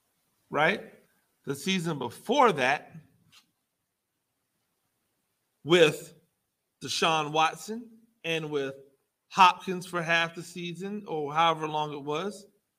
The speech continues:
and with J J Watt and the people on that defense, that team went, you guessed it, five for five, right?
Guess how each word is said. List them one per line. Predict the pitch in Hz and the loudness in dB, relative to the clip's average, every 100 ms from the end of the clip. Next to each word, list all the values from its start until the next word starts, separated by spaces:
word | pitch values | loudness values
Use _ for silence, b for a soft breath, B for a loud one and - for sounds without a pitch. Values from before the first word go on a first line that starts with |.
| _ _ _ _ _ _ _ _ - | _ _ _ _ _ _ _ _ -4
and | 196 196 180 | 0 0 2
with | 180 175 170 - - _ _ _ 143 | 2 2 -2 -12 -20 _ _ _ -10
J | 127 196 185 | 0 2 2
J | 160 175 | 2 0
Watt | 151 143 170 - - - _ _ _ _ _ | 0 0 0 -2 -14 -20 _ _ _ _ _
and | 180 165 | -8 -6
the | |
people | 160 214 170 175 | -6 -4 -2 -2
on | 175 | 0
that | 175 156 | 0 -2
defense, | 175 170 180 175 175 - - _ _ _ _ _ - | -6 -6 -4 -6 -6 -16 -20 _ _ _ _ _ -20
that | 117 139 190 233 - - | -10 2 6 6 4 -6
team | - 208 190 180 160 | -6 -2 -2 -2 -4
went, | 147 143 143 - _ _ _ _ _ | -4 -6 -8 -12 _ _ _ _ _
you | 107 113 147 175 | -18 -8 -6 -4
guessed | 226 262 254 | 2 2 0
it, | 202 196 - - _ - _ _ _ _ _ _ _ _ _ _ _ _ _ _ _ _ | -2 -4 -6 -20 _ -20 _ _ _ _ _ _ _ _ _ _ _ _ _ _ _ _
five | 127 127 143 | 2 4 2
for | - | -2
five, | 165 - 233 214 214 226 - - _ _ _ _ _ _ _ _ _ _ _ _ _ _ _ _ _ _ _ | -10 2 6 6 4 0 -14 -20 _ _ _ _ _ _ _ _ _ _ _ _ _ _ _ _ _ _ _
right? | - 160 226 - | 0 4 6 4